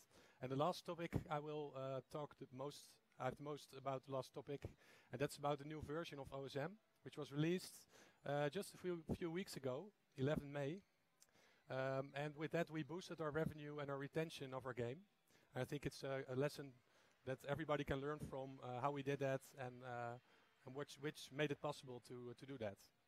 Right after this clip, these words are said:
So first, about, a little bit about me. Uh, I always like to talk about games,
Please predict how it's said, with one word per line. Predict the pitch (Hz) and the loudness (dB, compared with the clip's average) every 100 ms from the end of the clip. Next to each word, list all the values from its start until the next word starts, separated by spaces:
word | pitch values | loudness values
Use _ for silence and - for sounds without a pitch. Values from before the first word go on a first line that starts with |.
| _ _ _ - - - - | _ _ _ -20 -20 -20 -6
So | 143 | -4
first, | 196 196 - | 0 -2 6
about, | 165 165 147 156 | 8 8 6 2
a | |
little | 196 233 | 2 4
bit | 185 | 0
about | 156 143 | 4 4
me. | 139 185 - _ _ - - - - | 4 -4 -6 _ _ -20 -20 -20 -4
Uh, | 143 151 156 | 2 4 4
I | 170 | 4
always | 196 185 170 | 4 4 4
like | 175 | 4
to | 170 | 4
talk | - 175 | -4 -4
about | 156 151 | 4 2
games, | - 165 208 - - | 6 2 2 -8 -14